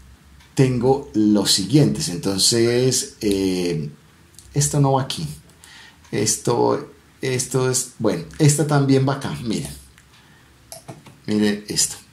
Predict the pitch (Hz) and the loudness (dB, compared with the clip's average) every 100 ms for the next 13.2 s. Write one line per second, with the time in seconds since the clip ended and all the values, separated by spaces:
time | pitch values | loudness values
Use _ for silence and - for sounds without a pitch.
0 | _ - - - - - - 151 147 147 | _ -20 -20 -20 -20 -8 -4 -2 0 0
1 | 135 120 120 117 127 120 120 123 120 - | -2 -2 -4 -4 -2 0 0 -2 -4 -8
2 | - - 127 107 131 110 98 92 90 80 | -14 -2 -2 0 0 2 2 0 -2 -4
3 | 101 95 98 98 101 117 104 104 95 92 | -4 -2 -2 0 0 0 0 0 0 0
4 | 92 107 101 98 113 135 - 135 127 - | 0 2 0 -2 -2 -2 -2 -4 -4 -8
5 | - 104 101 101 107 104 - 107 104 104 | -8 -6 -4 -2 -4 -4 -4 -4 -2 -2
6 | 104 - 95 87 - 76 - - - - | -4 -4 -4 -4 -4 -6 -8 -12 -14 0
7 | 135 139 139 131 139 156 151 147 143 143 | 2 4 4 4 2 4 4 6 6 4
8 | 143 139 139 131 113 127 113 123 127 113 | 0 0 0 2 2 0 0 0 4 4
9 | 113 123 113 117 113 117 110 117 113 - | 4 0 0 0 2 2 2 0 -2 0
10 | 131 135 131 123 127 131 - - 147 139 | 0 0 0 0 2 0 0 4 6 6
11 | 135 131 131 95 147 147 - - - - | 4 0 -2 -4 -6 -10 -10 -10 -10 -14
12 | - 139 139 143 143 135 139 139 139 127 | 0 2 2 0 -2 -2 -2 -2 -2 -2
13 | - - | -4 -6